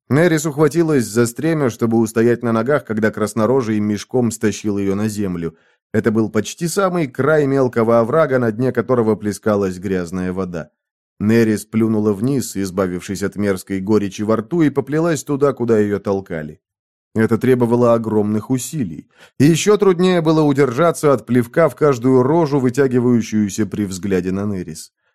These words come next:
Рож тут была целая уйма, и коней, и палаток.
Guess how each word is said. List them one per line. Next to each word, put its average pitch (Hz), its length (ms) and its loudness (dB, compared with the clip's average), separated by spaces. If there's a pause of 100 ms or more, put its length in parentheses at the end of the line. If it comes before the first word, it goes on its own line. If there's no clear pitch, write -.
(160)
Рож 185 400 4
тут 180 220 2
была 156 360 2
целая 110 480 4
уйма, 82 520 -4
и 123 220 2
коней, 143 600 0
и 107 320 -2
палаток. 98 680 -6